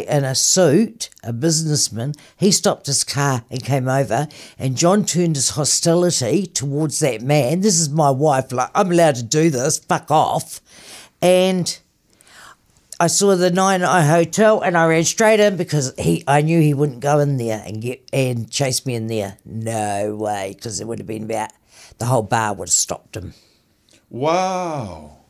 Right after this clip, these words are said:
Speaker 1: Mm.
Speaker 2: Wow, Karen, that is, I'm so sorry
Speaker 1: And
Speaker 2: you
Speaker 1: I
Speaker 2: had
Speaker 1: had to
Speaker 2: go
Speaker 1: hide
Speaker 2: through
Speaker 1: in the
Speaker 2: that.
Speaker 1: corner 'cause I had bare feet. You're not allowed bare feet in a pub. Broken
Speaker 2: Yeah.
Speaker 1: glass and stuff.
Speaker 2: You did not, you did not deserve that at all. That is, that is absolutely, um, horrendous.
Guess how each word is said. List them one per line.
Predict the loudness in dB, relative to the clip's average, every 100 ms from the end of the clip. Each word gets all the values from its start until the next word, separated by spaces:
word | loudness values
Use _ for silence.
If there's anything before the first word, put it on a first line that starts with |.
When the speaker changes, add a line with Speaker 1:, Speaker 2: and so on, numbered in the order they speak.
| -10
Speaker 1:
Mm. | -8 -6 -10 -14 _ _ _ _
Speaker 2:
Wow, | -2 2 4 4 2 0 -2
Karen, | 2 2 2
that | 0
is, | 0 -2 -6 -20 _ _ _ _ _ -6
I'm | -4 -2
so | 0 0
sorry | 0 0 2
Speaker 1:
And |
Speaker 2:
you | 4
Speaker 1:
I | 2
Speaker 2:
had |
Speaker 1:
had | 2
to |
Speaker 2:
go | 2
Speaker 1:
hide | 4 4
Speaker 2:
through | 2
Speaker 1:
in | 0
the |
Speaker 2:
that. | 2
Speaker 1:
corner | 4 4 4
'cause | 0 2
I |
had | 2 2
bare | 2 0
feet. | 2 0 2
You're | 0
not | 2 2
allowed | 2 2 2
bare | -2
feet | 0 -4 -4
in |
a | -8
pub. | -8 -4 -4 -8 _ _ _ _ _ _ _ _
Broken | -6 -6 -6
Speaker 2:
Yeah. | -6
Speaker 1:
glass | -2 0 0 0
and |
stuff. | 0 -2 -4 -8 -8
Speaker 2:
You | -4 0
did | 0
not, | 2 -2 -4 -6
you | 0
did | 2 2
not | 0 -2
deserve | -6 0 0 2
that | 2 2 0 -2
at | -2
all. | 0 0
That | 0 0
is, | -2 -2 -6 -10 -4
that | -2
is | -2 -4 -8 -2
absolutely, | -2 -2 -2 0 0 -2
um, | -2 -2 -4 -12 -14 -10
horrendous. | -6 -6 -6 -10 -12 -18 -20